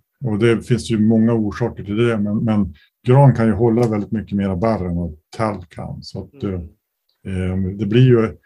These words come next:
Speaker 1: det blir ju inte, aldrig, eh, eller aldrig, men väldigt sällan mark utan fältskikt i en, i en tallskog. Medan det blir, det blir det i gran. På de bördiga markerna så, så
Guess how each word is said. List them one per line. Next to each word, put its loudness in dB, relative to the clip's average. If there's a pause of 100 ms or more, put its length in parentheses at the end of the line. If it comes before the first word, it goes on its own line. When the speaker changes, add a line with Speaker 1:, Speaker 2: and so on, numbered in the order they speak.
(260)
Speaker 1:
det -8
blir 2
ju 6
inte, -6
aldrig, -2 (560)
eh, -6
eller -2 (260)
aldrig, -2
men 2
väldigt 6
sällan 2
mark -2
utan -6
fältskikt -4 (200)
i -4
en, -2
i -6
en -2
tallskog. -4 (760)
Medan -4
det -6
blir, -2
det -8
blir 2
det 0
i -4
gran. -2
På -16
de 0
bördiga 2
markerna -4
så, -8
så -6